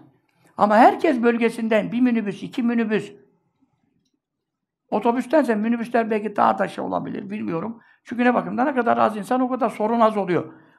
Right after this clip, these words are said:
Aramak, bulmak, birbirini konuşmak, görüşmek. "Geldin mi Hacı abi, gelmedin mi Hacı abi?" E, bir fakir vardı ve "Ben veremiyorum, iki yüz lira hisseme düştü."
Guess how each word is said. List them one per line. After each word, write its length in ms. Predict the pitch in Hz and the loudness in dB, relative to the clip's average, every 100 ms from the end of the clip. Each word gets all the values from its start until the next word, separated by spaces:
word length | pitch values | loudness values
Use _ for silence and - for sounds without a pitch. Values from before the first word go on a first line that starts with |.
| _ - | _ 2
Aramak, 500 | 185 190 185 180 185 | 4 6 4 2 0
bulmak, 380 | 175 175 175 | 0 0 0
birbirini 520 | 180 165 160 160 160 160 | -4 -4 -4 -4 -6 -4
konuşmak, 520 | 170 170 - - - | -6 -6 -6 -8 -6
görüşmek. 400 | - - - - | -12 -10 -12 -6
"Geldin 280 | - - 92 | -4 -4 -4
mi 80 | |
Hacı 260 | 82 - - | -6 -6 -8
abi, 160 | - - | -10 -8
gelmedin 420 | - - - 147 | -8 -8 -10 -10
mi 100 | 131 | -12
Hacı 240 | - 147 | -12 -10
abi?" 160 | 190 - _ _ _ _ _ _ _ _ _ _ 214 | -12 -14 _ _ _ _ _ _ _ _ _ _ -6
E, 120 | 220 | 0
bir 100 | 294 | 2
fakir 340 | 294 285 294 | 4 4 2
vardı 340 | 269 247 247 226 | 4 4 4 2
ve 180 | 254 | 4
"Ben 180 | 262 269 | 4 4
veremiyorum, 540 | 254 254 226 202 208 220 | 6 4 4 -2 -4 -6
iki 340 | 233 208 226 | -6 -6 -8
yüz 140 | 202 | -8
lira 140 | 202 208 | -4 -4
hisseme 440 | 190 202 190 180 | -4 -4 -4 -4
düştü." 320 | 175 - 220 | -8 -12 -14